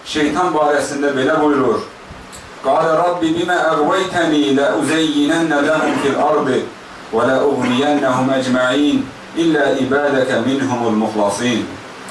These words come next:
İblis dedi: Ey Rəbbim, sən məni yolda, yoldan çıxartdığına görə mən də yer üzündə onlara pis işləri gözəl göstərib onların hamısını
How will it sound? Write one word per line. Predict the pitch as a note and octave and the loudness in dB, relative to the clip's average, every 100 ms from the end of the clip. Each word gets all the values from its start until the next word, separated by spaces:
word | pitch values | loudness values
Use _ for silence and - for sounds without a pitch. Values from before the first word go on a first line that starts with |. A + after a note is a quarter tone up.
| - | -6
İblis | A#2+ C#3 F3 D#3 | 0 2 2 2
dedi: | D3 D3 C#3+ - - - - - - - | 2 2 2 0 -6 -16 -18 -18 -10 -2
Ey | D#3 E3+ | 0 2
Rəbbim, | D#3 C#3 C3+ A2+ G2+ - - - - - | 2 0 0 -2 -4 -12 -18 -18 -18 -8
sən | D#3+ D#3+ F3 | -2 0 0
məni | E3+ E3+ F3+ | 0 0 2
yolda, | E3 E3 F3 E3 E3 | 2 2 0 0 0
yoldan | D3+ D3 D#3 E3+ | 2 2 2 0
çıxartdığına | D#3 - D#3+ - D3+ D3 F#3 F3+ | -2 0 0 0 0 0 2 2
görə | D#3+ - - - - - A#2+ | 2 2 -2 -6 -16 -10 -4
mən | D3+ D3+ | 0 2
də | C#3+ | 2
yer | C#3 D#3 D3 | 2 2 0
üzündə | C#3 C3+ C3 | 0 0 2
onlara | - C3+ C3 C3+ D#3+ - | 2 2 4 4 2 0
pis | F#3+ - - | -4 -6 -6
işləri | C#3+ C#3 C3+ E3+ - - - - - - - - - - - | -4 0 2 2 0 -2 -8 -18 -20 -18 -18 -18 -18 -18 -4
gözəl | C3 E3 E3 D#3 | 0 2 2 2
göstərib | D3 D3 C3+ C3 | 2 2 2 2
onların | C3+ C3+ C3 C3 C#3+ | 2 2 4 4 2
hamısını | B2+ C#3+ F3+ D#3+ D3 C#3+ C#3+ C#3 | 0 0 0 0 -2 0 0 0